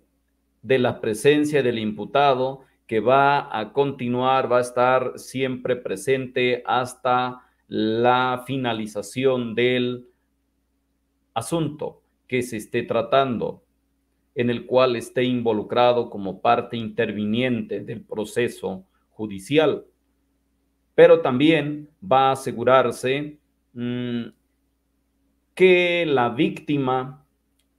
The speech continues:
quien recibió, quien, quien es el sujeto pasivo, que no vaya a sufrir más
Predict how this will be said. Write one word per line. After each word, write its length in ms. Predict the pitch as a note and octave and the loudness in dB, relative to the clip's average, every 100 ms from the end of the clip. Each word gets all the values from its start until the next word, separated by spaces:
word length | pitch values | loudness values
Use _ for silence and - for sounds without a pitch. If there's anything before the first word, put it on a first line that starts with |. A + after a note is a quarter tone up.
| _ | _
quien 280 | D#3+ E3 D#3+ | 0 2 2
recibió, 1000 | D3 C#3 C#3 A2+ C#3 D3+ C#3+ C#3+ C#3+ - _ _ | 2 0 -2 -6 0 6 6 6 -2 -16 _ _
quien, 500 | D#3+ F3+ E3 E3 D#3+ | -2 -2 -2 -8 -14
quien 500 | - D#3+ D#3+ D#3 D3 | -2 2 2 2 0
es 340 | D3 D3+ D3 C3+ | 4 4 4 -4
el 160 | A#2+ | -6
sujeto 840 | - A#2 - C#3 - C#3 B2+ A#2+ - | -8 -8 0 0 4 4 4 0 -4
pasivo, 800 | A2 G#2 D#3 D#3+ C3 B2+ C3+ - _ _ _ _ _ _ _ _ _ | -4 -4 -2 -2 0 -2 -4 -12 _ _ _ _ _ _ _ _ _
que 120 | F3 | -2
no 140 | G3 G#3 | 2 4
vaya 520 | F#3 F3 E3 D#3+ D#3 | 4 4 4 2 2
a 260 | - D3+ D#3+ | 0 -2 -2
sufrir 840 | - B2+ - C#3+ D3 C#3+ C3+ - | -6 -10 -4 0 0 0 -6 -8
más 720 | A2+ B2 C3 B2+ B2+ - - | -4 0 0 -2 -6 -12 -20